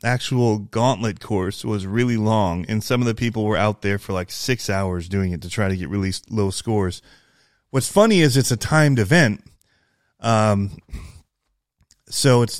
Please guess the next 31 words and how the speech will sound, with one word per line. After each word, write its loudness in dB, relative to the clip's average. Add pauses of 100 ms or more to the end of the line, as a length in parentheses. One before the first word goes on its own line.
the, 0
the 2
lowest 2 (560)
time, -2 (400)
but -4
you 0
get 0
penalties 0
for -4
gates, 0
and -2
that -4
penalty -2
is -6
time. -4 (760)
So 4
you 2
could 0
run 6
through 2
the 0
whole 4
course, 2
but -6
if -4
you 0
hit 6
a 4
lot 4
of -2
gates, 0